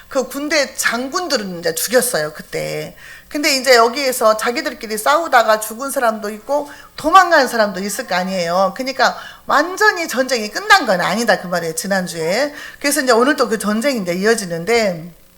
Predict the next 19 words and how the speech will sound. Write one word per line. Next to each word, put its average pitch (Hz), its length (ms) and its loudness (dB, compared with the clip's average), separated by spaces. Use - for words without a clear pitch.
자, 226 120 2
오늘 262 300 6
도망간 294 480 6
사람들을 202 600 0
이제 160 600 -6
그 156 200 -10
선별을 269 720 2
하기 196 220 -6
위해서 170 640 -2
전쟁을 208 440 -2
하는 226 280 -4
내용이 190 320 -4
나오고, 175 680 -4
또 302 100 -8
이제 240 220 -2
기드온의 254 600 -4
그 185 100 -12
이제 170 160 -6
말년, 208 560 2